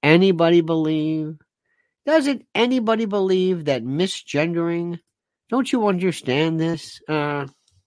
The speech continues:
I was looking at some of the, of the rules. The Ontario Human Rights Commission, this is Trudeau country,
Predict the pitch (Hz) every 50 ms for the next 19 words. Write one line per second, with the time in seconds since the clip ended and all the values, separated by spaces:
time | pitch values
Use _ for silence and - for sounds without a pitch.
0 | _ _ _ _ _ _ - - _ _ _ _ _ _ - - - - - -
1 | _ _ _ _ - - - _ _ - - - _ - - _ _ _ _ _
2 | - - - - _ _ - - - - - - _ _ _ - 160 165 151 147
3 | 196 185 196 175 160 139 - 175 160 151 143 127 127 117 107 - - 123 110 107
4 | 117 113 104 101 117 139 160 165 147 120 107 104 101 - - - - - - -
5 | - - - _ _ _ _ _ _ _ _ _ _ _ _ _ - 190 202 190
6 | 220 214 208 208 185 - 202 220 233 233 240 240 240 240 247 214 180 220 226 214
7 | 208 196 196 190 190 208 202 - - 214 202 208 196 - - 214 226 185 139 104
8 | - - 131 127 - - 160 156 160 185 220 220 - 170 135 110 - 139 139